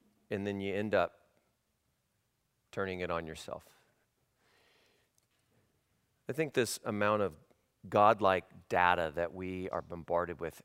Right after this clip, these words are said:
every day is leading to such level of pathology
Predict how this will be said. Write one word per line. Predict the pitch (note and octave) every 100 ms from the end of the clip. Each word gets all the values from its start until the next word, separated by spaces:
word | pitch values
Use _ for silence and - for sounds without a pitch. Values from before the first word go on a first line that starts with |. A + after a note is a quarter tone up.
| -
every | F2 F#2
day | E2 E2+ D#2
is | D#2+ D#2
leading | F#2 F2+ F#2 E2+ -
to | F#2 E2+ E2 E2 D#2 _ _ _ _ _ _ _ _
such | - - - A2 - - - - _ _ -
level | G2 G2 F#2 F#2 -
of | F2+ -
pathology | G2 - - D2+ G2+ B2 A#2+ D3 D3+